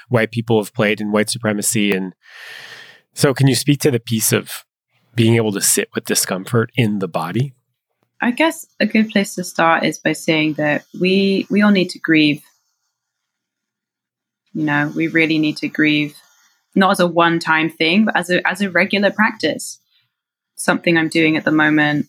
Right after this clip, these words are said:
Speaker 2: is I'm actually researching grief rituals on behalf of an environmental nonprofit.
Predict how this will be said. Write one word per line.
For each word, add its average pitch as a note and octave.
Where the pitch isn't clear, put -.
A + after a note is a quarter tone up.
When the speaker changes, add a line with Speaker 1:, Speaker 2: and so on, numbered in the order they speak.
Speaker 2:
is -
I'm D3
actually D#3+
researching D#3+
grief D3+
rituals D3
on D#3+
behalf D#3
of -
an D#3
environmental D3+
nonprofit. D3+